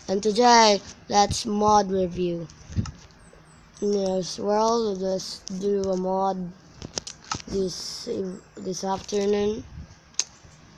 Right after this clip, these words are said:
Mod. Let's have a mod review that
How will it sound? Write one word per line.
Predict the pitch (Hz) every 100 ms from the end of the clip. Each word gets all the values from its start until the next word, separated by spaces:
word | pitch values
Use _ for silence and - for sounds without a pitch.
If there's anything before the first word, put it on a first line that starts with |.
| - - - - - - - - - 185
Mod. | 185 185 180 160 160 - - - - -
Let's | 202 - -
have | 208 196
a | 190
mod | 196 202 202
review | 196 180 190 196 190
that | 185 185 185